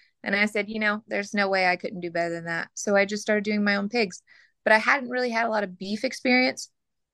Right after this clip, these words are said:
I actually had contacted every butcher shop within, like, a sixty mile radius of me and offered to work for free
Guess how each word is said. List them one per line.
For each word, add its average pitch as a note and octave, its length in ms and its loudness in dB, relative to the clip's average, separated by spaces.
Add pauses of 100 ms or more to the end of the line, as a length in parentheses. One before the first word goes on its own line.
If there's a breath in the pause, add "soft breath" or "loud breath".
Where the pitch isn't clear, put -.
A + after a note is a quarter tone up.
(140)
I B3 200 8
actually D#4+ 520 0
had A3 180 0
contacted G#3+ 720 -2 (540)
every A3+ 280 0
butcher F#3+ 360 -2
shop G#3 460 4
within, F#3+ 640 -2
like, F#3 260 2
a G3 60 0
sixty G3 360 0
mile F#3+ 240 8
radius F3+ 440 2
of G#3+ 140 0
me A3 360 2
and G3 100 0
offered G3 360 2
to G#3 100 -12
work F#3+ 180 -4
for G3 120 -4
free E3+ 320 2